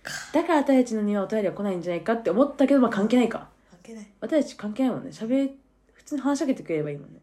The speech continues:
Speaker 1: でも確かにそれで言ったら、
Speaker 2: うん。
Speaker 1: なんか、送ったらさ、
Speaker 2: うん。
Speaker 1: う-、送ってもらえたらさ、うちら、すぐ読むもんね。
Speaker 2: うん、絶対読むよ。
Speaker 1: 多分そんな達成感ないもんね。
Speaker 2: うん。だって言ったけど、
Speaker 1: 確実だもんね。
Speaker 2: 一個お便り来たら、それで一話できるよ。<laughs>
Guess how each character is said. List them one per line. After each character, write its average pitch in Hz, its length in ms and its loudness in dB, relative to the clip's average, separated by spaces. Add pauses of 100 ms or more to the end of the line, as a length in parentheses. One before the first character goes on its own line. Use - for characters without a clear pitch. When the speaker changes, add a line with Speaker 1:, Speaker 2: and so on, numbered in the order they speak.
Speaker 1:
で 226 80 -16
も 233 40 -14
確 302 140 -12
か 233 60 -10
に 196 60 -10
そ 247 120 -12
れ 277 100 -4
で 330 80 -6
言 330 120 -6
っ - 20 -20
た 330 160 -10
ら、 175 380 -12
Speaker 2:
う - 20 -12
ん。 170 180 -18 (960)
Speaker 1:
な 196 120 -20
ん - 20 -20
か、 185 220 -20 (320)
送 247 260 -8
っ 302 40 -6 (120)
た 349 120 -6
ら 220 100 -8
さ、 160 400 -14
Speaker 2:
う 175 40 -18
ん。 170 60 -16 (320)
Speaker 1:
う-、 214 140 -16
送 247 220 -6
っ 302 40 -6
て 311 80 -10
も 269 140 -8
ら 269 100 -6
え 277 80 -6
た - 80 -10
ら - 80 -10
さ、 - 80 -18
う 156 60 -18
ち - 100 -20
ら、 - 100 -20
す - 160 -6
ぐ 330 60 2
読 269 180 2
む 226 60 -8
も 156 140 -14
ん 151 40 -16
ね。 - 120 -16
Speaker 2:
う 262 40 -2
ん、 254 60 0
絶 226 100 -4
対 285 120 0
読 175 120 -4
む - 60 -14
よ。 - 140 -18
Speaker 1:
多 302 60 -4
分 247 100 -2
そ 311 80 -6
ん 359 60 -8
な 359 100 -4
達 269 200 -6
成 381 80 -6
感 185 140 -8
な 196 80 -8
い 214 60 -6
も 170 100 -12
ん 156 80 -16
ね。 156 60 -12
Speaker 2:
う 180 100 -8
ん。 - 20 -14
だ 233 80 0
っ 247 40 4
て 269 200 -8
言 262 140 -4
っ - 20 -4
た - 60 -8
け 440 60 4
ど、 - 0 -
Speaker 1:
確 330 60 2
実 - 80 0
だ 247 200 6
も - 80 -4
ん - 60 -16
ね。 - 120 -18
Speaker 2:
一 349 160 0
個 320 140 -4
お 277 60 0
便 269 120 0
り 233 100 -4
来 233 60 -16
た 233 120 -8
ら、 240 320 0
そ - 160 -2
れ 339 100 2
で 349 160 4
一 285 180 2
話 302 80 10
で 262 120 2
き 254 80 4
る 220 80 4
よ。 269 100 4
<laughs> - 1400 -12